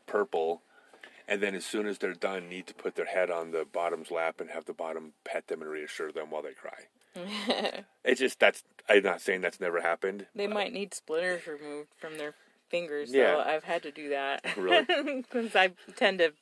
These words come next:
Speaker 2: break toys, or
Speaker 1: No.
Speaker 2: they break
Speaker 1: Yeah.
Speaker 2: toys on me, rather, so.
Speaker 1: I've, I broke a toy on you a cou-,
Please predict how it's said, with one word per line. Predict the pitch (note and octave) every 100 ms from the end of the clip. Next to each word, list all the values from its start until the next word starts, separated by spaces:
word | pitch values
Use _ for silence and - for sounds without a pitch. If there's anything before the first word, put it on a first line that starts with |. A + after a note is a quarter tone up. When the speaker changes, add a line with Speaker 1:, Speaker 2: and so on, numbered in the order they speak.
| -
Speaker 2:
break | D3+ C#3 -
toys, | D3 C#3+ C3+ - - - - - -
or | F3+ F#3
Speaker 1:
No. | G#2 F2+ E3
Speaker 2:
they | E3+ F3
break | - D#3 D3
Speaker 1:
Yeah. | F#3 G3
Speaker 2:
toys | E3 D3+
on | D3+ C#3+ D3+
me, | D3
rather, | C#3 C3 C3+ D3 C3
so. | - D3
Speaker 1:
I've, | C3 B2 -
I | G#2+ C3 -
broke | A#2 A#2+
a |
toy | - A2+ A2+ A2+
on | G#2
you | G2 A2
a | -
cou-, | A#2+ F#4